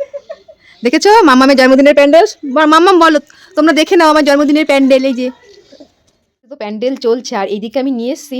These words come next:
সোনামা যে কালকে ভাত খাবে, তার জন্য থালা, গ্লাস, বাটি, এগুলো আমি মাটিরই কিনেছিলাম, তারপর একজনকে দিয়েছি ডিজাইন করতে। দেখো কত সুন্দর ডিজাইন করেছে বাটিগুলো, দেখো এক একটা, দেখো এক এক রকমের ডিজাইন করেছে। আর থালাটা দেখো, আমি থালাটা দেখাচ্ছি, এখানে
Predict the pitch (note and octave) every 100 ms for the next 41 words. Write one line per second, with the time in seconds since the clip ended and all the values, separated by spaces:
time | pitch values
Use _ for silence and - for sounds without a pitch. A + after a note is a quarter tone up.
0 | C4+ G3 G#3 B3 C#4+ G3 G3 A3 C4 F3
1 | F3+ - C4+ C4 C#4+ F3 F#3 C4+ B3+ C4
2 | F#3+ G3 A3 G3 G3+ G3+ E3+ D#3+ D#3 _
3 | _ - G3+ C4 D4+ D#4 F#3+ - C4 D#4
4 | G#3+ G3+ F#3 F#3 F#3 F#3 B3+ G3 F3+ A#3
5 | C4+ C4+ F4 D#4 G3+ G3+ F#3+ F#3 - F3+
6 | F3 D4+ _ _ _ - F#3+ - A3+ A3+
7 | G3 G3+ A3 A3 A#3+ D4 F4+ _ _ _
8 | _ _ _ _ - G3 G3 G#3 A3+ G3+
9 | A3+ G3 A3+ _ C4 B3 A#3 A3+ A#3 A#3
10 | A#3+ F#3 F#3 F3 F3 F#3+ F#3+ F#3 F#3 A3+
11 | A3+ F4+ _ _ _ - F#3+ - F3 F3+
12 | E3 D#3 D#3+ F3+ F#3 A3+